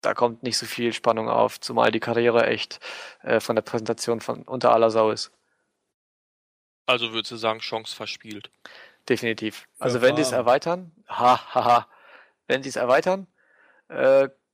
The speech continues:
Speaker 1: kann daraus vielleicht noch was werden, aber mit dem Gerüst, das sie haben, da müssten sie sich schon, da müssten sie was ändern und das hätten sie in dem Jahr eigentlich machen können, haben sie nicht gemacht und
Speaker 2: Wie
Speaker 1: Ja.
Speaker 2: ein bekannter Sportmoderator sagen würde, Kommentator sagen würde,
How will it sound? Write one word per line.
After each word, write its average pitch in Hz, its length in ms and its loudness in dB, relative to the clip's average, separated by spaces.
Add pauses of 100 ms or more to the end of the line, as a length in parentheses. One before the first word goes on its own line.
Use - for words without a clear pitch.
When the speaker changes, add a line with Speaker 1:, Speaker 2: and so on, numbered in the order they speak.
Speaker 1:
kann 139 200 -2
daraus 139 300 2
vielleicht 127 420 0
noch 131 140 -4
was 120 180 -4
werden, 147 340 2
aber 120 380 4
mit 117 220 -4
dem 127 100 0
Gerüst, 127 380 -4
das 120 140 -6
sie 117 120 -2
haben, 117 180 6
da 110 100 0
müssten 113 260 -6
sie 107 80 -6
sich 107 180 -8
schon, 110 320 -10 (160)
da 120 120 4
müssten 123 260 0
sie 117 80 2
was 113 160 2
ändern 110 360 2
und 104 80 -6
das 110 140 -2
hätten 120 160 -2
sie 113 80 -2
in 113 80 -2
dem 110 120 -2
Jahr 110 200 6
eigentlich 110 240 -4
machen 113 220 -2
können, 110 320 -4 (320)
haben 117 120 -2
sie 113 100 0
nicht 107 140 -6
gemacht 113 360 0
und 107 380 -8 (500)
Speaker 2:
Wie 131 80 -4
Speaker 1:
Ja. 123 80 6
Speaker 2:
ein 117 140 2
bekannter 123 440 0
Sportmoderator 117 920 -2
sagen 110 340 -2
würde, 110 280 -10
Kommentator 110 600 -4
sagen 104 240 -4
würde, 107 260 -6